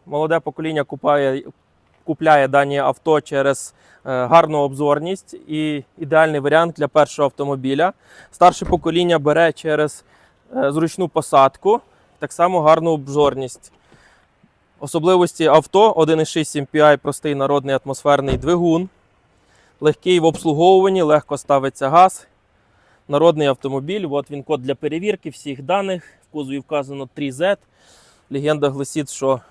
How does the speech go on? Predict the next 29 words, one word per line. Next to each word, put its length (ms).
три 160
зет — 260
це 80
тройна 340
обробка 380
слабких 680
місць, 420
е, 220
від 160
корозії, 520
від 160
Volkswagen. 580
І 20
так, 280
повний 300
електропакет. 720
По 140
пройомам 560
так 180
само 300
все 240
ціленьке, 520
нічого 280
не 120
кручено. 540
Пилючка 440
заводська, 540
датчик 380
світла, 420